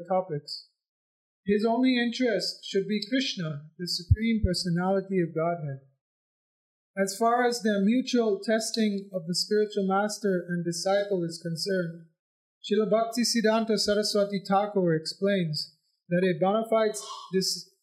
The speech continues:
disciple must be very inquisitive to understand the transcendental subject matter.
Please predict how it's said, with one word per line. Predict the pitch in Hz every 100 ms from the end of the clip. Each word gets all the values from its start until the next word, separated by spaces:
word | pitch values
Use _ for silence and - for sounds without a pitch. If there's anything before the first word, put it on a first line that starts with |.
| _
disciple | - - 208 220 220 180
must | 180 175 180
be | 190 160
very | 196 214 220
inquisitive | 196 180 196 196 196 180 175 175
to | 170 180
understand | 190 190 - 196 196
the | 175
transcendental | 175 196 196 196 196 190 185 185
subject | 170 175 170 170 170 165
matter. | 151 139 139